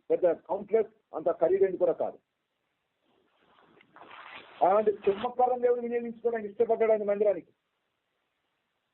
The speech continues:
నీ నా బ్రతుకు నా తుమ్మకర్ర చూపిస్తుందని నేను, మనం నేర్చుకున్నాం కదా. అది నల్లగా ఉంటుందని, అది మొరక ఉంటుందని, అది దాని పండ్లు చేదుగా ఉంటాయని, దాని కర్ర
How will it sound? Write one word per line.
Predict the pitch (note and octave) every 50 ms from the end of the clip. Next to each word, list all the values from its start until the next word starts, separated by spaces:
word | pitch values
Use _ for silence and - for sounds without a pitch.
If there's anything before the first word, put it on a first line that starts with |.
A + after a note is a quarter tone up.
| _ _ -
నీ | G#2+ A2+ C3 E3 G#3 A#3
నా | A3+ A#3+ A#3
బ్రతుకు | A3+ A3+ - F#3 G#3 G3+ - - A#3+
నా | A#3 A#3
తుమ్మకర్ర | A3+ A3+ - G#3+ G#3+ A#3 A3+ A#3 A3 G#3+ - A3+
చూపిస్తుందని | G#3 F3+ A3 G#3+ - G#3+ G#3+ G#3
నేను, | G#3 G3+ G3 F#3+
మనం | F#3+ F#3 F3+
నేర్చుకున్నాం | F#3 G3 G3 - - G3 F#3+ F3 E3+
కదా. | F3 F#3 G#3+ A3 - - _ _ _ _ _ _ _ _ _ _ _ _ _
అది | - B2+ C#3 C3+
నల్లగా | C3+ C#3 E3 F3+ F#3+ G3+ G3+ G3+ G3+
ఉంటుందని, | G#3 G#3 G3+ G3+ G3 G3 G3+ G3+ G3+ G#3 - - _ _ _ _ _ _ _ _ _ _ _
అది | C3+ C#3+
మొరక | C3+ B2+ D3 - F#3+ F3 - - _ G3+
ఉంటుందని, | G#3 F#3+ - G3+ G3 G3+ G3+ G#3 G#3 F#3+ G#3 G#3 _ _ _ _ _ _ _ _ _ _ _ _ _ _ _ -
అది | D3+ E3 D#3 D3+
దాని | A#2+ C3 D3 C#3+
పండ్లు | C3+ - E3 F3 F#3+ G3 F#3 - -
చేదుగా | G3+ G3+ G3 G3 G#3
ఉంటాయని, | G#3 G3+ G3 F#3+ G3 G3+ G3+ G3+ G#3 G3 - - _ _ _ _ _ _ _ _ _ _ _ _ _ _ _ _ _ _ _ _ _ _ _ _ _ _ _ _ _ _ _ _ _ _ _ _ _ _ _ _ _ _ _ _ _ _ _ _ _ _ _ _ _ _ _ _ _ _ _ _ _ - - _ _ _ _ _ _ _ - - - - _ _ _ _ _ _ _ _ _ _ _ _ _ _ -
దాని | C#3 C#3
కర్ర | - - - - F3 F#3+ G#3 F#3 D3+ A#2+ G2+